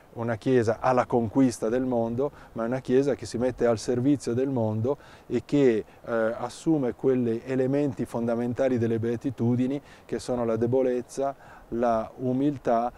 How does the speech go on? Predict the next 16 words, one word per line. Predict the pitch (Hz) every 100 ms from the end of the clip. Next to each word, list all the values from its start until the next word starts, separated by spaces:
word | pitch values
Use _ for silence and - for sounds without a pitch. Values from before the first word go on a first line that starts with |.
| -
e | - 120 113
uno | 120 123 127
spirito | - 113 110 113 117
di, | 104 110 110 98 - -
eh, | 113 107 101 104
servizio | - 135 123 107 104 - 117 117 110
riguardo | 113 107 107 107 110
all'intera | 110 110 101 - 117 110 101 98
famiglia | - 117 113 110 117
umana | 127 120 101 104 117 - - -
che | - 113 107 107
la | 117 117
Chiesa | 113 104 98 107 107
è | 101 104
chiamata | - 120 107 98 90 117 107 107
a, | 110 101 101